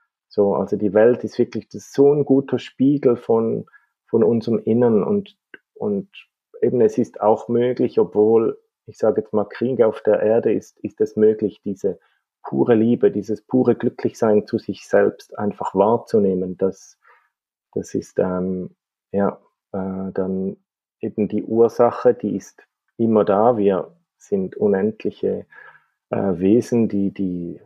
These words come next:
unendlich sind, so kein Ablaufdatum haben. Ähm, so, also es ist immer da, diese Ver-,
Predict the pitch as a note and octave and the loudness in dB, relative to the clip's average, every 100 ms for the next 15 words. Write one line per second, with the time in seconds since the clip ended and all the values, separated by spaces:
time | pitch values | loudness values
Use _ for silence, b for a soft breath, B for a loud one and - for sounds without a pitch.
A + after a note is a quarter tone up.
0 | - G#2+ G#2+ A2 C3 B2 - B2 G#2+ A2+ | -4 0 2 2 0 -2 -2 -2 2 2
1 | A2+ A2+ _ - G#2 G2+ A2 A#2 A#2 - | 2 -2 _ -6 -4 0 2 4 2 2
2 | A2+ A2+ - A2+ G#2+ A2 - A#2 B B | 0 0 0 -4 -2 -4 -8 -16 B B
3 | B B B - G2+ G2 G2 F#2+ G2 - | B B B -4 -2 0 -2 -2 -6 -8
4 | - - _ _ _ _ _ _ - C#3 | -16 -20 _ _ _ _ _ _ 0 4
5 | A#2 G#2 G#2+ - A2+ - G#2+ G2+ G#2+ B2+ | 4 2 -4 -6 -4 0 2 2 2 2
6 | A#2 C2+ - - - - D3 - - | 0 -2 -6 -12 -10 -4 -4 -2 -6